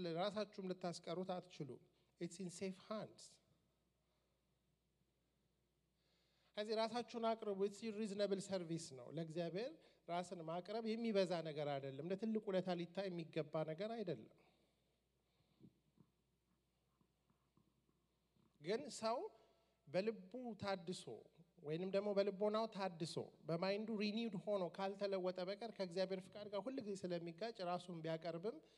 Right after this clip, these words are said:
it would be self service ነው የሚሆነው። እግዚአብሔርን ማገልገል አይሆንም። ስለዚህ እዚህ ጋር ሶስት ቃሎች አሉ። በተለይ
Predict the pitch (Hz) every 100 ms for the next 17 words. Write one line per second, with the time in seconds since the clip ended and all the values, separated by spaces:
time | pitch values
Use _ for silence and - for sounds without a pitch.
0 | - _ _ _ _ - 170 185 170 160
1 | 170 - 196 185 180 160 165 - 143 131
2 | 127 123 - 151 170 165 170 165 160 156
3 | 147 143 131 120 113 113 - - - _
4 | _ _ _ _ _ _ _ _ _ _
5 | _ - - - - - - 220 233 240
6 | 190 190 202 208 233 233 233 180 165 165
7 | - 160 170 302 427 - - - _ _
8 | - - - - 147 156 165